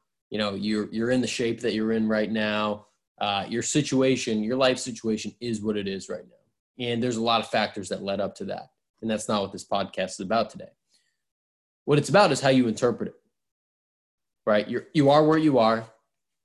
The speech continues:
Let's take that as, you know, at face value. And it's, it's up to you to interpret the event. Maybe you need to make some changes, right? Maybe you need to, to make a pivot. There's nothing wrong with a pivot. But if you're on the right path, if you're doing what you think you should be doing,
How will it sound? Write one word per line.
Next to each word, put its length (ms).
Let's 200
take 240
that 240
as, 300
you 100
know, 200
at 200
face 240
value. 500
And 140
it's, 140
it's 200
up 100
to 100
you 60
to 100
interpret 380
the 140
event. 280
Maybe 220
you 60
need 160
to 60
make 200
some 140
changes, 600
right? 280
Maybe 160
you 60
need 160
to, 260
to 80
make 220
a 40
pivot. 520
There's 160
nothing 260
wrong 220
with 120
a 40
pivot. 440
But 340
if 120
you're 140
on 160
the 80
right 260
path, 300
if 60
you're 120
doing 320
what 160
you 120
think 280
you 80
should 280
be 100
doing, 460